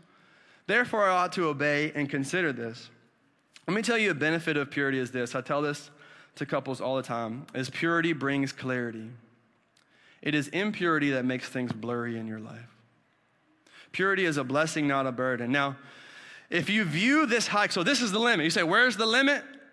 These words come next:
Abstaining, that's the limit, you know? From what? Anything outside of one man, one woman in marriage. Okay, that's the limit that God has placed. Remember, where else are you gonna get your limits from?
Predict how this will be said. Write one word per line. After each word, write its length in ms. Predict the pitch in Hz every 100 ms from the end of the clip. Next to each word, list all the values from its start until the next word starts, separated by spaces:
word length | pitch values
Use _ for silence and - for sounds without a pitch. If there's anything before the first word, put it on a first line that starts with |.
| -
Abstaining, 640 | 156 156 - 160 147 151 151
that's 220 | 143 147
the 100 | 143
limit, 400 | 135 151 131 120
you 100 | 131
know? 320 | 131 143 165 - - _ _ _ _
From 200 | 185 175
what? 300 | 190 143 113
Anything 400 | 143 160 156 165
outside 380 | 147 143 147 143
of 80 | 135
one 180 | 135 135
man, 220 | 135 135
one 120 | 131
woman 280 | 131 131 127
in 120 | 123
marriage. 360 | 123 135 151 127
Okay, 340 | 160 185 139
that's 280 | 123 151 156
the 100 | 170
limit 280 | 165 160 139
that 100 | 143
God 180 | 147 143
has 160 | 143
placed. 420 | - 156 131 127 -
Remember, 400 | 135 196 190 165
where 180 | 135 135
else 220 | 139 147
are 60 | 147
you 40 |
gonna 140 | 160 156
get 100 | 170
your 100 | 170
limits 280 | 190 170
from? 360 | - 151 143